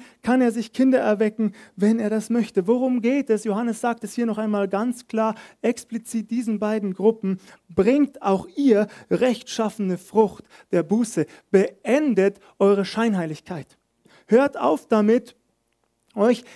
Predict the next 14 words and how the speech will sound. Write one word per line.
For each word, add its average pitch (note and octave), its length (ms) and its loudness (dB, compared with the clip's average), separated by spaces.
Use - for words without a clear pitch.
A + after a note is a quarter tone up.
in A#3+ 380 2
den A3 320 0
Synagogen A#3+ 540 2
zu A#3 100 -4
zeigen A#3+ 420 -2
oder G#3+ 180 0
an G3+ 100 -2
den G#3 100 0
Ecken A#3 320 -4
der F#3+ 120 -2
Straßen A3 600 -2
ins A3+ 260 -2
Gebet A3 360 -4
vertieft. - 640 -10